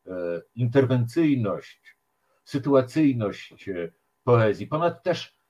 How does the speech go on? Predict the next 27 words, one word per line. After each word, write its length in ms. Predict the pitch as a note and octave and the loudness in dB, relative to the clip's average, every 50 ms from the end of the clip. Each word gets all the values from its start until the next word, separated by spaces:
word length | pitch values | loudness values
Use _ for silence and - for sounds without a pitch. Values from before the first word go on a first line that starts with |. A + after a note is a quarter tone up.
| _ _ _ _ _ - | _ _ _ _ _ -6
y, 280 | D#3+ D3 D3 - - _ _ _ _ | -4 -4 -2 -4 -6 _ _ _ _
taką 600 | _ F#3 E3+ E3 - - E3 E3 D#3+ D#3 - - _ _ _ _ _ _ _ _ _ - | _ -2 -2 -2 -2 -4 -4 -2 -2 -4 -6 -8 _ _ _ _ _ _ _ _ _ -10
łatwo 640 | C3+ B2+ C3 D3 F#3 G#3 A#3 - - - - - | -8 -6 2 4 4 4 4 0 -4 -8 -6 -4
okazywaną 600 | - C3+ - D#3 C3 C3 C3+ D#3 D#3+ D#3 D3+ C#3 | -4 -4 -4 -2 -2 0 2 2 2 2 0 -4
solidarność, 1000 | A#2+ - C3+ B2 A#2 A#2 C3+ C3+ C3 A#2+ A2 G2+ F#2+ F#2+ G2 - - - _ - _ - | -2 -2 -4 -4 0 2 4 4 4 2 0 -4 -6 -8 -8 -10 -12 -20 _ -20 _ -4
y, 180 | G#2+ G#2+ G2+ - | -4 -4 -4 0
naszym 280 | B2 B2+ A#2 - C3+ A#2 | -2 -2 -2 -2 -6 -10
wspólnym, 540 | - _ D3 D3 C3+ A#2 A#2+ A#2+ A2+ - - _ _ _ | -6 _ 0 0 0 2 0 -2 -2 -6 -10 _ _ _
rzekomo 460 | A2+ A2+ C3+ C3+ - F3 E3+ C3+ G#2+ A2 | -4 -4 -2 0 0 0 0 0 -2 -4
wspólnym 540 | - - - A2 G#2 G2+ G#2 G#2 G2 G2 - _ _ _ _ | -6 -8 -6 -6 -4 -4 -4 -6 -6 -8 -12 _ _ _ _
i 60 | C3+ | -6
rzekomym, 460 | A#2 B2+ C#3 - C3 B2 A2+ G#2+ G#2+ G#2 | -2 -2 -2 0 0 -2 -2 -2 -4 -6
y, 360 | G2+ - - G2+ G2+ G2+ - - | -8 -8 -4 -2 -2 -2 -2 -4
doświadczeniom 680 | A#2 A#2 - - F#2 - - - A2+ G2 G2 G2+ G2 - | -6 -6 -4 -6 -8 -8 -6 -6 -6 -6 -6 -8 -10 -10
w 40 | |
owym 240 | - - - G#2 A2+ | -12 -12 -10 -10 -4
czasie 320 | - - - - - G#3 - _ _ _ _ - | -2 -2 -2 -2 -4 -8 -8 _ _ _ _ -14
i 60 | - | -14
spojrzeć, 580 | - - - G3 G#3 F#3+ - - - - _ _ _ _ _ _ _ _ - | -6 0 0 0 2 2 0 0 -2 -8 _ _ _ _ _ _ _ _ 0
e, 280 | B2 B2+ B2+ A#2+ - | 2 2 2 0 -2
spoglądać 640 | - - - C#3+ B2 A#2+ D3+ E3 G3 F#3+ C#3+ A#2+ - | -8 -4 -2 -2 2 2 0 0 0 -2 -4 -6 -6
z 120 | - F#2 | -12 -8
wiersza, 480 | F#2 D3 F3+ G3 F#3 C#3+ - - - - | -4 0 0 0 0 -2 -6 -10 -12 -12
spoglądać 580 | - - A#2+ - C3+ D3 D3 C3 C#3 C3 - | -10 -10 -8 -4 -4 -4 -2 -2 -4 -4 -4
na 120 | C3+ A#2+ A2+ | -6 -8 -8
świat, 420 | - - C3+ B2 A#2 A#2 - - G#2+ | -6 -2 0 2 2 0 -2 -8 -6
e, 300 | A#2+ A2 G#2 G#2 G2+ | -4 -2 -2 -2 -2